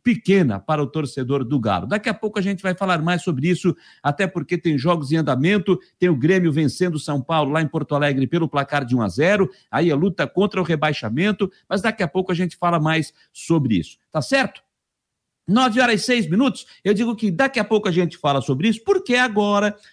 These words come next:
nós vamos ter o prazer de conversar aqui nas últimas do Marcou no Esporte. Eu já falei com ele em uma matéria que a gente publicou no site do Marcou no Esporte. Mas aqui no programa, nas últimas,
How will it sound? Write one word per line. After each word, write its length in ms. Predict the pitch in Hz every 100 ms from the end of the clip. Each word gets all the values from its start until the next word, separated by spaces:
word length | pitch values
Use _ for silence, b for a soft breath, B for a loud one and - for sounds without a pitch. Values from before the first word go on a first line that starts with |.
| b
nós 160 | 175 180
vamos 220 | 196 185
ter 160 | 190 175
o 40 |
prazer 440 | 175 190 135 170 170
de 180 | 165
conversar 800 | - - 285 262 202 - 196 190
aqui 380 | 175 - 175 - B
nas 280 | - 208 135
últimas 480 | 196 175 180 170 127
do 140 | 233 226
Marcou 360 | 190 - 160
no 100 | 165
Esporte. 440 | 202 - 220 202 - _
Eu 120 | - 269
já 120 | 254
falei 280 | 233 208 190
com 180 | 170
ele 260 | 233 170 - b
em 140 | 165 202
uma 160 | 226
matéria 420 | 208 165 180 202 208
que 80 |
a 60 | 190
gente 200 | 202 185
publicou 460 | 196 185 156 202 214
no 160 | 262
site 540 | - - 190 170 - 160
do 60 |
Marcou 340 | 170 151 160 160
no 60 |
Esporte. 480 | 139 - 101 82 - _ _ _
Mas 380 | 359 330 302 226
aqui 260 | 190 -
no 140 | 151 147
programa, 460 | 214 185 254 196
nas 280 | 147 147 110
últimas, 520 | 262 277 170 127 107